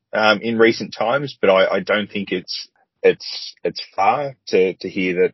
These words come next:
you know, that sort of data will, will get into the hands of not only criminals or cyber criminals who are attempting to do this without the actual customer or user knowing,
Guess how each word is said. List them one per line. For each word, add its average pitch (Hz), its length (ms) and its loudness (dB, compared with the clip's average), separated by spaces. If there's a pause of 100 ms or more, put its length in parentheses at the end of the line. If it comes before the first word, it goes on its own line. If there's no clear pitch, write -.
you 95 120 -6
know, 85 60 -4
that 92 220 2
sort 92 200 -2
of 87 120 -4
data 87 260 4
will, 87 240 -4
will 92 140 -4
get 90 120 0
into 87 280 -2
the 87 100 6
hands 90 340 2
of 90 240 4 (380)
not 95 180 4
only 90 460 2 (180)
criminals 98 460 2
or 85 80 -2
cyber 92 260 2
criminals 95 360 -4
who 95 100 -2
are 85 80 -4
attempting 90 380 -4
to 87 100 -12
do 85 180 0
this - 140 -6
without 87 320 4
the 87 100 0
actual 82 320 -2
customer - 420 -4
or 82 140 0
user 82 280 -4
knowing, 92 520 4